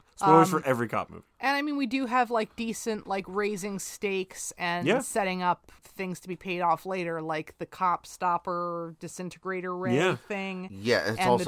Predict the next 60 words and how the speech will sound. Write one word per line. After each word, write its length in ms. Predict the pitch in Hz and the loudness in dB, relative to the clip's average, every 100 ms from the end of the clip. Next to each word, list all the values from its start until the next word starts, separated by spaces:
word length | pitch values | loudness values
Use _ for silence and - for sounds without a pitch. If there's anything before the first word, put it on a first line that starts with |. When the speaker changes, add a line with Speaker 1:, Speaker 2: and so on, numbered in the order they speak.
| 117 | 2
Speaker 3:
there's 120 | 101 | 2
Speaker 2:
destroyer 360 | 107 98 95 95 | 0 0 2 0
Speaker 3:
a 80 | |
Speaker 2:
coming 20 | 90 | 0
to 160 | 98 | 0
town. 180 | 110 95 | 4 4
Speaker 3:
sci-fi 500 | 92 95 80 78 76 78 | 4 2 2 0 -6 -10
movie 500 | 80 76 76 73 71 | -10 -10 -12 -12 -12
aspect. 500 | 65 76 - 57 - | -12 -12 -12 -12 -2
Speaker 1:
Yes. 360 | 151 165 - 220 | 6 10 10 8
Speaker 2:
Yeah. 460 | 214 175 160 147 117 | 6 8 6 4 0
Speaker 3:
<laughs> 40 | 123 113 - - - - - - | -2 -6 -8 -16 -20 -20 -16 2
Speaker 2:
Yeah, 200 | 302 277 | 6 8
well, 180 | 320 339 | 10 8
it's 160 | - | 6
a 60 | 381 | 10
Speaker 1:
Copper 120 | 330 | 12
Speaker 2:
little, 160 | 453 440 | 12 12
it's 100 | - | 8
a 20 | |
Speaker 1:
Stopper, 140 | - 427 | 6 6
Speaker 2:
little 260 | 440 392 | 4 2
Dick 160 | 285 359 | 2 2
Speaker 1:
please. 100 | - | 0
Speaker 2:
Tracy 540 | - 330 320 - 240 | -2 0 0 0 -2
almost, 520 | 190 175 160 156 - 214 | 0 0 -4 -6 -8 2
you 80 | |
Speaker 1:
Yeah, 140 | 170 147 | 8 8
Speaker 2:
know? 180 | 311 320 | 6 0
Speaker 1:
yeah, 180 | 135 139 | 2 4
that 80 | 117 | 4
Speaker 2:
Yeah, 260 | 254 247 196 | 6 8 10
Speaker 1:
does 100 | 160 | 8
feel 160 | 120 | 4
like 60 | 107 | 2
Speaker 2:
which 200 | 277 - | 0 0
Speaker 1:
that. 80 | - | 0
Speaker 2:
is 140 | 277 | -2
still 560 | - - - 320 302 277 | -2 -6 2 6 6 4
very 320 | 240 262 262 | 2 2 4
much 280 | 254 254 - | 2 0 -2
in, 360 | 240 240 240 - - | -4 -2 -4 -6 -2
Speaker 1:
Yeah. 100 | - | 0
Speaker 2:
it's, 160 | 214 - | 0 -2
it's 220 | 226 285 | -4 2
on, 140 | 285 | 2
like, 160 | 269 - | 2 -2
some 140 | 262 | -4
of 60 | 233 | 0
the 180 | 214 - | 2 4
edges 340 | 269 247 220 | 2 4 0
of 100 | 190 | 0
this 220 | 175 - | -4 -6
wheelhouse, 540 | 190 175 180 165 170 - | -6 -4 0 2 2 0
but 160 | 180 | -8
it's 120 | 180 - | -8 -6
in 220 | 226 208 | -8 -6
there. 260 | - 220 _ - - | -2 -2 _ -20 -6
Speaker 3:
Yeah. 160 | - | 2
Speaker 1:
Yeah. 200 | 143 95 | 4 2